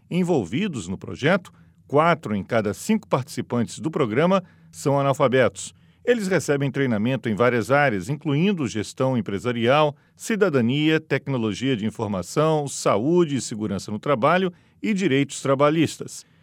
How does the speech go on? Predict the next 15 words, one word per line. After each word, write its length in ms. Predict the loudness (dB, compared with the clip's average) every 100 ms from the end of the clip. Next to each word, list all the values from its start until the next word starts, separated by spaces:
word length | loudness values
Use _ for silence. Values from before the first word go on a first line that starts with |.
| _ -2
Ao 160 | 0
final 340 | 0 2 4 4
do 120 | 0
projeto, 520 | -4 -2 0 -2 -4 _ _ _
os 180 | -2 0
jovens 440 | 4 6 4 0
são 120 | -2
encaminhados 680 | -2 -2 0 2 2 2 -2
para 140 | -2
oportunidades 760 | -2 -4 -6 -4 0 2 0 -2
de 100 | -4
trabalho 480 | -2 2 4 2 2
em 80 | -4
diversos 560 | -4 -2 -2 -4 -6
setores, 640 | -6 -2 0 0 -2 -10